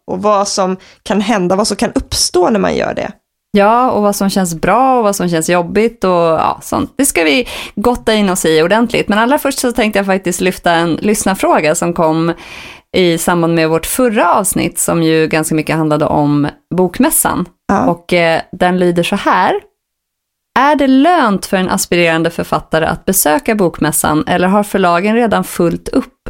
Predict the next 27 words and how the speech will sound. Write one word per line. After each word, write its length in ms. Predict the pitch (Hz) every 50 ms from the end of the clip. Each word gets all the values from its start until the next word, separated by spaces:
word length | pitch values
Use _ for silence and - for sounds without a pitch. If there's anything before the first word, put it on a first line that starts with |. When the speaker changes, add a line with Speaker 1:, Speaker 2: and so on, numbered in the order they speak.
| -
Speaker 2:
med 200 | - 175 165 160
att 120 | 160 160 151
visa 240 | 143 139 - -
upp 220 | - 175 175 - -
sig? 320 | - - - - 170 - _ _ _ _ _ _ _ _ _ _ _ _ _ -
Frida, 280 | 175 160 - - - - - _ _ -
vad 140 | 180 175 -
säger 180 | - 180 175
du 60 | 175
om 100 | 170 175
det? 160 | 180 175 - - - - _ _ _ _ _ _ _ - - 196 196 196 196 202
Speaker 1:
Jag 600 | 254 294 285 277 277 277 277 277 226 214 - _
tror 640 | - - 233 175 170 156 143 147 160 180 202 196 - - _
att, 640 | - 147 160 202 - - _ _ _ - - - - - _ _ - 175
eh, 300 | 175 175 180 170 - -
en 100 | 185 -
aspirerande 800 | 135 190 190 - - - 226 226 247 262 254 240 233 233 226 220
författare 960 | 226 220 220 - - 285 277 262 - - _ - 208 175 151 143 147 170 - - -
som 280 | - - 202 190 208
hoppas 840 | 190 233 233 151 - _ _ - 240 226 226 220 - - - - - -
få 240 | - - - 220 196
kontakt 580 | - 202 175 180 - 175 165 - - - -
med 160 | 202 180 170 -
en 140 | 185 185 175
förläggare 880 | - - 226 220 247 240 240 233 226 - - 196 185 170 151 151 151 - - -
på 120 | - 175
bokmässan 1000 | 151 175 160 156 - - 175 165 156 151 - - - 160 139 135 156 190 208 202